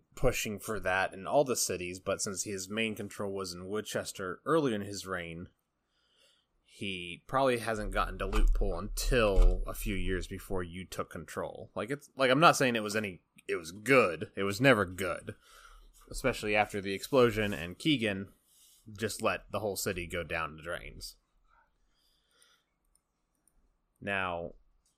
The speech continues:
so you have the Viceroy, Bashar Kadir, and then you have the General of the First Order. And there are five of those, one for each of the major cities, but they don't actually live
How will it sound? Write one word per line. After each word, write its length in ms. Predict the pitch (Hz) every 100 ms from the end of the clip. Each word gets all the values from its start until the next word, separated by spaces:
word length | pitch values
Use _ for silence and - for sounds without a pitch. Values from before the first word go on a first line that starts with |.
| _ _ -
so 160 | -
you 140 | 120 123
have 400 | 120 117 110 110
the 80 |
Viceroy, 840 | 107 117 120 - 127 117 113 117 113 _ - - - _ -
Bashar 340 | 95 98 120
Kadir, 460 | 120 104 78 71 110 _ _
and 100 | 107
then 160 | 104 110
you 140 | 117
have 360 | 117 110 107 98 - - -
the 140 | 101
General 500 | 95 117 135 147 143
of 180 | 87 107
the 80 | 104
First 400 | - 113 107 -
Order. 480 | - 90 85 76 - _ _ _ _ _ _ _ _ _ _ _ _ _ _ _ _ _ -
And 160 | 98
there 160 | 107 107
are 180 | 101 95
five 400 | - 120 127 123
of 120 | 107
those, 400 | 90 60 55 -
one 240 | 98 104 101
for 180 | 110 104
each 240 | 104 98
of 60 | 101
the 60 |
major 300 | 98 90 90
cities, 500 | 92 - 180 92 82
but 140 | - 95
they 140 | 101
don't 160 | 101 101
actually 320 | 92 - 92
live 340 | 95 95 90